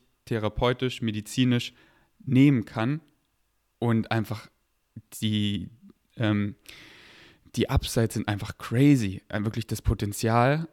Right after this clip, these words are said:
Ähm, deswegen möchte ich eben, bin ich ein krasser Befürworter dafür, dass eben Psychedelics, äh, viel mehr in unsere Medizin und Therapie integriert werden. Okay, genug dazu. Heute soll es ja um Microdose gehen.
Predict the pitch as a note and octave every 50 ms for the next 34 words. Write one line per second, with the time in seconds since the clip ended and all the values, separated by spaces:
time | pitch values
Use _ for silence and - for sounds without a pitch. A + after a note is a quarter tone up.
0 | _ _ - A2+ A2+ A2+ A2+ A2 A2 A2 G#2+ G#2+ A#2 B2+ B2+ - - G#2+ - -
1 | A#2 A#2 A#2 A2+ A2+ A#2 - - - - - - A2 G#2+ A2 G#2+ G#2+ G#2 A2 A#2
2 | G#2+ G#2+ - - A2 - - - - B2+ C3 - B2 A2 G#2+ G#2+ - - A2+ G#2
3 | G#2+ G#2+ - G2+ G2+ - G2+ - - G#2+ G2+ G2 G2 - G#2 G#2 G2+ G#2 - -
4 | - - - - _ - - A2+ A2 A2+ G#2+ G#2 G#2 G#2 G#2 G#2 G#2 - - -
5 | - G#2+ G#2+ G#2 G#2 G#2 G#2 G#2 - - - - - C3+ C3 B2 A#2+ A2+ A2 A2
6 | F#2+ G2 G2+ G2+ G#2+ G#2 - - - G#2+ G#2 G2+ - - - - - - - -
7 | - A#2 A#2+ A#2 A2+ - - - G#2+ G#2+ G2+ G2+ - G2+ G2+ - - G#2+ G#2+ G#2
8 | G2 - - A2 G2+ - - C3 A#2+ A#2+ - C3+ B2 G#2+ A2 G2+ G2 - - C3
9 | - D#3 C3+ A#2 B2 C#3 C3+ A#2+ - B2 B2 - - - G2+ G2+ A#2+ B2 B2 B2+
10 | A2+ A#2 A2+ A2+ - - - G#2 G#2 G#2 A2 A2+ A#2 - - G2 F#2+ F#2+ - -
11 | - - - F#2+ G2